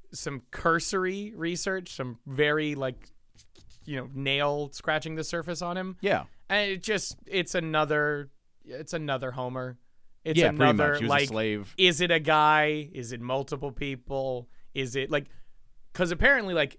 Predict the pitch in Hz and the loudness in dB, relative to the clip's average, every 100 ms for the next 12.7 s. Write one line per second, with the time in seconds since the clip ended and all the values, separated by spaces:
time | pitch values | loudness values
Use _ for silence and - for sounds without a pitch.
0 | - 185 180 - 170 170 165 139 147 147 | 2 4 2 2 4 4 2 -2 0 0
1 | 139 147 123 135 190 165 151 143 127 139 | -2 -6 -6 -6 -4 -4 -4 -4 -2 2
2 | 139 131 131 123 117 - - - - 170 | 2 2 -2 -4 -6 -12 -20 -20 -10 -2
3 | 165 151 143 131 233 185 107 - - 165 | 0 2 0 0 4 6 4 -8 -4 -2
4 | 160 170 - 156 143 - 147 139 139 135 | 0 0 0 -2 -2 -2 0 0 0 -6
5 | - - 127 131 120 113 - 113 104 - | -12 -12 -8 -8 -8 -10 -12 -14 -14 -18
6 | - - 147 147 143 - 180 160 185 139 | -14 -6 0 0 -2 -8 -6 -2 -2 -2
7 | - 277 208 107 - - 127 131 131 135 | -6 -2 -2 -4 -14 -12 -8 -8 -8 -6
8 | - 202 147 135 - - - - 226 175 | 0 2 2 -2 -10 -18 -16 -4 -2 -2
9 | - - - - - - 151 165 185 180 | -6 -16 -16 -16 -14 -2 0 2 2 2
10 | 160 147 - - - - - - - - | 2 0 -2 -20 -20 -20 -20 -20 -16 -8
11 | 240 302 254 240 269 247 240 208 208 196 | -2 -2 -2 -2 -2 0 -2 -2 2 2
12 | 180 185 202 208 147 117 113 | 2 2 2 2 -2 -6 -12